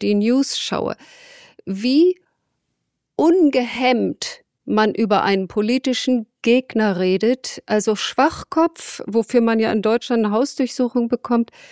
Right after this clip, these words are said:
das ist hier gar nichts. Also die Biden-Family wurde durchgehend die Biden-Crime-Family, also die kriminelle Biden-Family genannt. Crooked Hillary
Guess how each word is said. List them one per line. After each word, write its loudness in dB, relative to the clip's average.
das 0
ist -6
hier 0
gar 2
nichts. -6
Also 0
die -2
Biden-Family 0
wurde 0
durchgehend 0
die -2
Biden-Crime-Family, 0
also -2
die -6
kriminelle 0
Biden-Family -2
genannt. 2
Crooked 2
Hillary 0